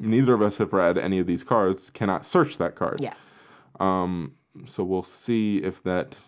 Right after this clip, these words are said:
Speaker 1: changes here.
Speaker 2: All right.
Speaker 1: Here we go. You want to start?
Speaker 2: Yes. Uh, Marincess Mandarin. <laughs> Very <laughs> interesting name.
Speaker 1: Yep.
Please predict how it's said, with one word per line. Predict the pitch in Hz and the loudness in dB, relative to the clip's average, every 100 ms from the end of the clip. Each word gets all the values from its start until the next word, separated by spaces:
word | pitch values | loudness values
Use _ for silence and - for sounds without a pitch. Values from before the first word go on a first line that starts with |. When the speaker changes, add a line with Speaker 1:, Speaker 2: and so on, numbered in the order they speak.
| _ | _
Speaker 1:
changes | - 87 87 87 80 | -8 -6 -4 -4 -6
here. | - 76 50 - - _ _ - - | -8 -8 -6 -8 -14 _ _ -18 -10
Speaker 2:
All | 131 | -8
right. | 131 202 320 _ _ _ _ _ _ _ - | -4 -6 -8 _ _ _ _ _ _ _ -10
Speaker 1:
Here | 80 | -2
we | 101 | 2
go. | 156 139 - | 2 2 -2
You | 95 | -4
want | 92 | -4
to | - | -2
start? | 131 147 147 - | 0 0 -2 -8
Speaker 2:
Yes. | 156 - - - - - - | -10 -10 -14 -16 -18 -20 -10
Uh, | 135 127 120 127 | -6 -6 -8 -10
Marincess | 131 135 147 170 160 180 175 | -4 -2 -2 -2 -2 -4 -4
Mandarin. | 147 143 151 131 110 131 | -4 -2 -2 -4 -6 -8
<laughs> | - - - - _ - - - - _ _ _ _ _ _ | -14 -20 -20 -20 _ -20 -20 -20 -20 _ _ _ _ _ _
Very | 170 160 123 127 135 - - - - _ | -18 -10 -6 -6 -8 -12 -16 -20 -20 _
<laughs> | - 165 - 127 | -20 -18 -8 -4
interesting | 160 151 156 131 135 - 143 | -2 -2 -4 -4 -6 -6 -6
name. | 135 156 - | -6 -6 -6
Speaker 1:
Yep. | - | -8